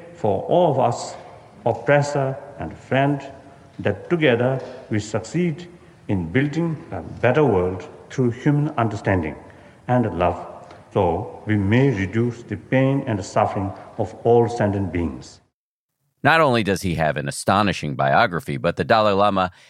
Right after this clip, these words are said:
Speaker 2: has also helped to get the word out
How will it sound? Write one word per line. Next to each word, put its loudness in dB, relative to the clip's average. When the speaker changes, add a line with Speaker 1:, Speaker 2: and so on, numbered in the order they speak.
Speaker 2:
has 0
also 2
helped -2
to -4
get -2
the 2
word 0
out 0